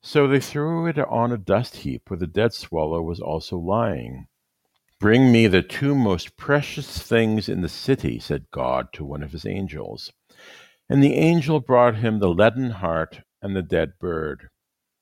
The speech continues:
"You have rightly chosen," said God, "for in my garden of paradise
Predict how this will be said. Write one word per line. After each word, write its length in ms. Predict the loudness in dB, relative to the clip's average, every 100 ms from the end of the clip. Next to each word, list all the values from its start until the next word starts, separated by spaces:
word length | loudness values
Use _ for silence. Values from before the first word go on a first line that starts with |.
| _ _ _ _
"You 180 | 0 2
have 160 | 4 4
rightly 400 | 4 4 2 -2
chosen," 720 | -2 2 2 2 -2 -6 -6
said 240 | -10 -8
God, 320 | -4 -2 -2
"for 220 | -4 -6
in 180 | -4 -4
my 160 | -2 -2
garden 440 | 2 2 2 0
of 120 | -6
paradise 680 | -4 -2 -2 -2 -4 -6 -10